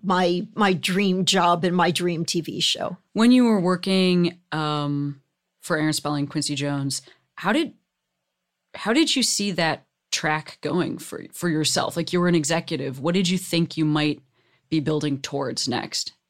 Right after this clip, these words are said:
Speaker 1: I thought, "How the hell did I get caught up doing this?" I came to Hollywood to be a filmmaker, you know, many years ago,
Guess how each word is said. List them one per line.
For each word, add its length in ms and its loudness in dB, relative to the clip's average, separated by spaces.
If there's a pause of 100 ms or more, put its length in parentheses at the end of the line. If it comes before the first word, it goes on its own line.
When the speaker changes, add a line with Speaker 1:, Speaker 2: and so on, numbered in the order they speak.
(360)
Speaker 1:
I 80 -4
thought, 360 -6
"How 200 -4
the 100 -8
hell 360 -6
did 200 -6
I 100 -4
get 360 -8 (400)
caught 320 -2
up 280 -6
doing 500 -4
this?" 500 -6 (540)
I 80 -4
came 320 -2
to 100 -2
Hollywood 720 0 (360)
to 500 0 (300)
be 80 0
a 40 2
filmmaker, 800 -4 (1080)
you 80 -20
know, 140 -20 (140)
many 220 -2
years 340 0
ago, 340 -4